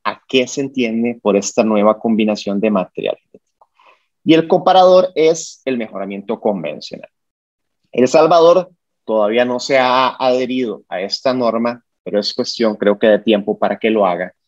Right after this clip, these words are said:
y pueda tener también la claridad jurídica para poder, eh, interpretar cuándo está en presencia o no de una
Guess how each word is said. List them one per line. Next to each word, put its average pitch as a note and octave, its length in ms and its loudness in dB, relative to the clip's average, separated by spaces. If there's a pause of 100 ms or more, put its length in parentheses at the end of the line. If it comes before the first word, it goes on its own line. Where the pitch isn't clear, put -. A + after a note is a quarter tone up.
(240)
y A2 120 0
pueda A#2 360 4
tener A2 320 0
también G#2+ 420 -2
la G2 140 -2
claridad G#2+ 480 0
jurídica A2 640 -2
para G2+ 260 -2
poder, G#2+ 420 2 (920)
eh, - 220 -16
interpretar C3 960 0 (400)
cuándo D3 680 -2
está B2 400 -6
en A#2 140 -8
presencia A2+ 760 -6
o C#3+ 140 4
no C3 300 2 (440)
de G2+ 180 2
una A2 380 4